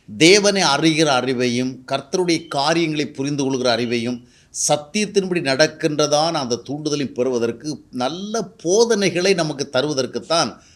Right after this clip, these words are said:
ஆண்டவர் போதகர்களை கொடுத்திருக்கிறார். இந்த உண்மைகளை எபேசியர் நான்காம் அத்தியாயத்தினுடைய பதினொன்றாம் வசனத்திலிருந்து தொடர்ந்து சில வசனங்களை வாசிக்கும் பொழுது, எதற்காக ஊழியர் கொடுக்கப்பட்டார் என்பதை நாம் பார்க்க முடியும்.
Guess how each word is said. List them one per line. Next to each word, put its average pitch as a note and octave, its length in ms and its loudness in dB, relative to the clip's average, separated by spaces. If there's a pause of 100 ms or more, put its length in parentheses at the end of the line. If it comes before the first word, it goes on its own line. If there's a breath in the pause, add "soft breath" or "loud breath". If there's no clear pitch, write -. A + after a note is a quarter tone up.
(160 soft breath)
ஆண்டவர் B2 420 -2
போதகர்களை C3 460 -2
கொடுத்திருக்கிறார். A#2 560 -6 (320)
இந்த C#3 280 2
உண்மைகளை D3 580 2
எபேசியர் D#3+ 440 0
நான்காம் B2+ 560 -2
அத்தியாயத்தினுடைய B2 760 0
பதினொன்றாம் C#3 580 -4
வசனத்திலிருந்து C3 640 -4
தொடர்ந்து C3 300 -4
சில B2 140 -2
வசனங்களை A2+ 500 -2
வாசிக்கும் A#2+ 420 -4
பொழுது, B2 460 -2
எதற்காக C#3 560 -4
ஊழியர் B2+ 320 -4
கொடுக்கப்பட்டார் A#2 520 -6
என்பதை A2 240 -8
நாம் C3+ 140 -10
பார்க்க A#2+ 300 -4
முடியும். A2+ 340 -4